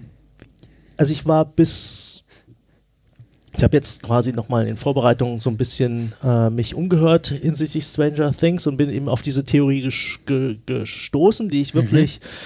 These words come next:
Speaker 1: äh, sehr fruchtbar <laughs> finde. Und, ähm, äh, und wenn man die weiter verfolgen würde, und es ist ganz lustig, weil man sich fragt, hat so eine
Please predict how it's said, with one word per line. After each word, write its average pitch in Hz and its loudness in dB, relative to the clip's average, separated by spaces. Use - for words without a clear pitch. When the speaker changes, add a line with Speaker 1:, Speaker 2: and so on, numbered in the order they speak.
Speaker 1:
äh, 147 4
sehr 156 6
fruchtbar 160 2
<laughs> - 6
finde. 170 0
Und, 151 0
ähm, 143 0
äh, 135 4
und - -4
wenn 139 2
man 147 2
die 143 -8
weiter 123 2
verfolgen 113 -4
würde, 147 2
und 120 -10
es 117 -8
ist - -6
ganz 127 0
lustig, 147 0
weil 127 2
man 123 0
sich 113 -4
fragt, 120 -2
hat - -4
so 131 0
eine 131 0